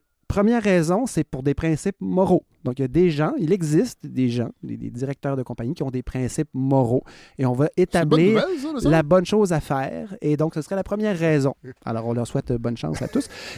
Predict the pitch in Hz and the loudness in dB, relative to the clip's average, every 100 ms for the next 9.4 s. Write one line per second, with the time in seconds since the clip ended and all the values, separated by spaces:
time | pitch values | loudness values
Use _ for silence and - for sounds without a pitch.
0 | - 147 147 196 - - 254 214 185 233 | 0 2 4 4 2 0 0 2 2 4
1 | 220 - - - 254 - - 196 160 - | 2 -2 -12 -4 -4 -4 -2 0 0 2
2 | 208 139 - 170 143 127 117 - - 160 | 2 0 0 0 2 0 -2 -4 -8 -12
3 | - - - - - 165 - 190 214 220 | -14 -16 -4 -2 0 0 0 -4 -4 -6
4 | 226 - 147 135 131 156 - 175 170 180 | -8 -2 -2 0 0 -2 -2 -4 -2 -2
5 | 135 - 139 123 117 - 160 - 196 170 | -4 -4 -4 -2 -6 -4 -6 0 2 2
6 | 135 - 139 123 117 - 143 - 135 117 | 0 -2 -4 -4 -6 -8 -10 -10 -10 -10
7 | - 113 139 240 - - 165 165 147 208 | -8 -8 -4 -4 -6 -2 2 2 2 0
8 | - - - 135 123 - - - - 147 | -2 -10 -4 -2 -2 -4 -12 -14 0 2
9 | 131 120 110 101 | 2 0 -4 -8